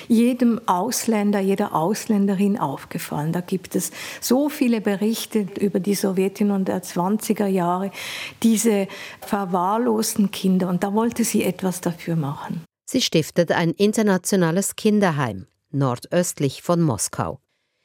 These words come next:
Speaker 2: Immer stärker greift in Russland nun der blutige Terror von Machthaber Josef Stalin um sich. Mehrere von Mentonas Mitstreitern werden getötet,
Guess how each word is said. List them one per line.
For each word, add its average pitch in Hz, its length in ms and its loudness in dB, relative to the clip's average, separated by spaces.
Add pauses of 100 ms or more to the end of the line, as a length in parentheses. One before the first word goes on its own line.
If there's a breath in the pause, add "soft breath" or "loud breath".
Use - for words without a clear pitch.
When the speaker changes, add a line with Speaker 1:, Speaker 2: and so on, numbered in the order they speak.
(360)
Speaker 2:
Immer 240 220 6
stärker 185 500 2
greift 160 500 0
in 151 280 2
Russland 170 840 -2
nun 160 320 2
der 151 120 4
blutige 170 580 0
Terror 175 380 2
von 135 240 -2
Machthaber 143 500 -2
Josef 151 380 0
Stalin 143 640 -2
um 135 200 0
sich. - 380 -6 (380)
Mehrere 160 420 2
von 151 240 2
Mentonas 151 600 2
Mitstreitern 160 760 2 (480 soft breath)
werden 156 260 2
getötet, - 800 -4